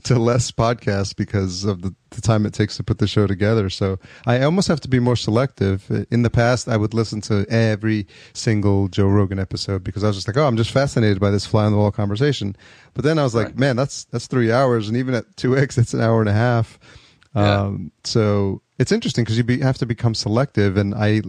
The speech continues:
Speaker 1: have to literally just delete episodes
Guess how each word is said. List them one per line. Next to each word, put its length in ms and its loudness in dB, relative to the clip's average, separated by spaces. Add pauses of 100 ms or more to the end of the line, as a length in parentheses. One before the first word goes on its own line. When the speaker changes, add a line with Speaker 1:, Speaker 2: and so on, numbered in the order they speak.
Speaker 1:
have 320 0
to 240 0
literally 680 2 (100)
just 320 -2
delete 500 2
episodes 800 0